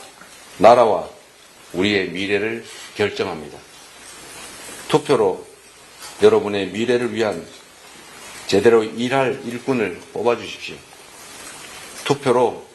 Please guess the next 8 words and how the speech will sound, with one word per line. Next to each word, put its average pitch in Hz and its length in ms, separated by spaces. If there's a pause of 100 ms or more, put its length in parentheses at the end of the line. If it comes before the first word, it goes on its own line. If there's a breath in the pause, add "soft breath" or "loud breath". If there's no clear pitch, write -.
(440)
여러분의 98 500
꿈과 131 380
희망을 123 560
가장 135 380
잘 131 320
실현할 110 540 (640)
국민의 107 500
도구를 113 580